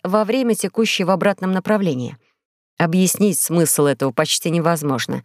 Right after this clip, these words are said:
потому что на Земле таких явлений не происходит. Представьте только на минуту ощущение шофера, ведущего машину, который на полном ходу вдруг обнаружил, что его машина движется не вперед, а назад,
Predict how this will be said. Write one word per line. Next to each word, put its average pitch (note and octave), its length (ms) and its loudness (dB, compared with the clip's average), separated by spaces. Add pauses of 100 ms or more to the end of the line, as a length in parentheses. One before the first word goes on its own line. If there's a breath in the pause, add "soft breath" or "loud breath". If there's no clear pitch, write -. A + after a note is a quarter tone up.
(300 soft breath)
потому E3+ 300 0
что - 160 0
на E3+ 100 4
Земле F3+ 260 2
таких D3+ 360 -2
явлений D3 340 0
не C#3+ 80 0
происходит. - 680 -4 (680 loud breath)
Представьте A#3+ 540 -2
только A3 260 -2
на G#3+ 80 2
минуту G#3+ 380 2
ощущение F3+ 560 0
шофера, G#3 420 0
ведущего F3 460 0
машину, E3+ 540 2 (200 loud breath)
который F3+ 300 2
на F#3 160 2
полном B3 320 2
ходу F3+ 300 -2
вдруг D#3+ 260 -2
обнаружил, F#3 560 0 (320 soft breath)
что - 200 -2
его G3+ 200 0
машина G#3+ 400 0
движется F3 380 0
не F#3+ 100 4
вперед, C4 340 0
а G#3+ 60 2
назад, G3+ 420 0